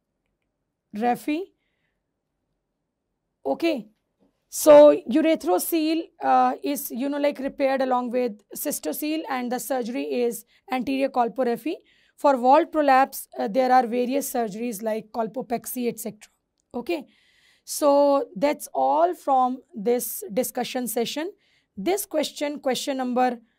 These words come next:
uh, twenty-six, which has been given to me, but I would say this is a more of a question of Dermat.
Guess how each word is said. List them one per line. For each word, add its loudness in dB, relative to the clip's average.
uh, 4
twenty-six, -4
which -4
has -6
been -4
given -4
to -2
me, -4
but 0
I 2
would -6
say -2
this -6
is -6
a -6
more -2
of -2
a -6
question -8
of -8
Dermat. -6